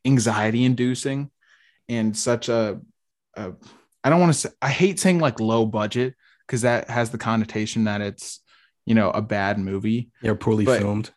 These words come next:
Speaker 2: <laughs>
Speaker 1: yeah. Um, but it's just, like, one of those movies that you wouldn't expect much from, but you get a lot out of. And it, it's a great watch, and it, it does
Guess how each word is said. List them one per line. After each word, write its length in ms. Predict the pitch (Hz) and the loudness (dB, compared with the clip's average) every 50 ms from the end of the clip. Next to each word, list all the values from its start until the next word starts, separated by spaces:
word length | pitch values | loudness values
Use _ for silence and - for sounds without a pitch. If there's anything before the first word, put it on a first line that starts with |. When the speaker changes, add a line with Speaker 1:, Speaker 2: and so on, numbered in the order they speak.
| - - - | -20 -20 -16
Speaker 2:
<laughs> 200 | - 123 - - | -16 -16 -14 -8
Speaker 1:
yeah. 480 | 156 147 135 131 120 113 104 101 87 82 - | -2 2 2 4 4 2 0 -2 -4 -8 -6
Um, 480 | - 127 123 120 113 110 104 101 85 - - _ _ _ _ | -2 -2 0 0 0 -2 -2 -4 -6 -8 -14 _ _ _ _
but 200 | 139 139 139 110 | -2 0 0 2
it's 200 | 98 139 123 - | 2 0 0 0
just, 220 | - 143 139 - | -4 -6 -4 -4
like, 140 | 147 127 113 | -6 -6 -2
one 160 | 127 127 131 | -2 -2 0
of 60 | 135 | 0
those 240 | 127 135 127 117 110 | 2 0 0 0 0
movies 480 | 120 117 117 117 123 123 120 117 - - | -2 -2 0 0 0 0 -2 -2 -6 -8
that 340 | - 117 113 110 107 - - | -6 -4 -4 -4 -4 -6 -8
you 160 | 127 123 123 117 | -6 -4 -4 -4
wouldn't 300 | 113 127 131 127 117 113 | -2 0 0 0 0 -2
expect 520 | 113 113 - - - 117 113 - - - | -4 -4 -6 -2 -2 -2 -2 -4 -6 -6
much 180 | 120 110 110 - | -6 -6 -6 -2
from, 280 | - 135 127 135 135 | -2 -2 0 0 0
but 160 | 131 127 104 | -2 -2 -2
you 120 | 110 120 110 | -2 -4 -6
get 260 | 117 117 120 110 - | -2 -2 -2 -2 -2
a 80 | - 107 | -4 -6
lot 300 | 104 101 101 95 - - - | -6 -6 -6 -8 -8 -10 -8
out 240 | - 87 82 80 78 | -8 -8 -6 -6 -8
of. 160 | 69 - - _ _ _ _ - - - _ _ _ | -10 -10 -12 _ _ _ _ -20 -20 -20 _ _ _
And 240 | - 110 107 101 - | -2 0 0 0 0
it, 320 | - 117 117 107 - - | 2 2 2 2 2 -2
it's 140 | 113 - - | -4 -4 -4
a 40 | 113 | -2
great 280 | - 123 123 127 - | 0 2 2 2 2
watch, 300 | 123 117 113 117 113 - | 2 2 2 2 0 -2
and 200 | - - 117 113 | -4 -2 0 0
it, 140 | 110 - - | 0 -2 -4
it 220 | - 120 113 - | -6 -6 -6 -2
does 500 | - 127 120 120 123 120 113 113 - - | 2 4 6 6 6 4 2 -2 -4 -8